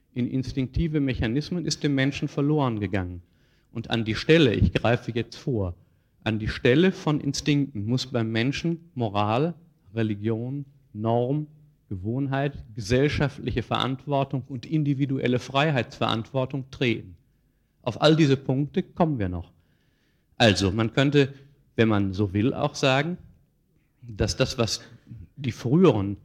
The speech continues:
vorsoziologischen Autoren gena-,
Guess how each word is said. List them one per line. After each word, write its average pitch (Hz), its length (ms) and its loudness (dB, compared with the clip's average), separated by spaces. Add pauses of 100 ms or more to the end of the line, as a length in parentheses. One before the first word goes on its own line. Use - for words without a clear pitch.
(100)
vorsoziologischen 127 1080 0
Autoren 120 540 -2 (720)
gena-, 117 280 -2